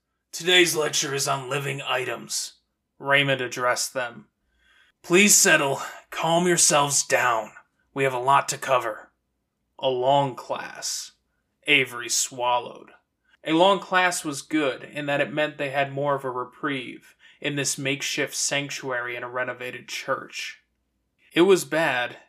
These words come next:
in that they had to wait to see what the aftermath of this move of theirs would be. Bristow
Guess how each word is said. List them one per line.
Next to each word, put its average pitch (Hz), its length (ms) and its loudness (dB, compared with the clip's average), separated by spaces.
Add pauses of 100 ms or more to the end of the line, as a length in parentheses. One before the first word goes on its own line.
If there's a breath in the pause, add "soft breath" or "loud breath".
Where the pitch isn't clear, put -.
(140)
in 143 140 -6
that 139 160 -2
they 143 80 0
had 143 240 2
to 139 80 -8
wait 135 380 -4
to 135 120 -8
see 143 380 -2
what 123 200 -8
the 117 120 -10
aftermath 127 680 -4
of 123 120 -14
this 123 240 -6
move 135 280 -6
of 117 160 -12
theirs 123 380 -8
would 117 220 -20
be. 127 440 -12 (560)
Bristow 143 720 0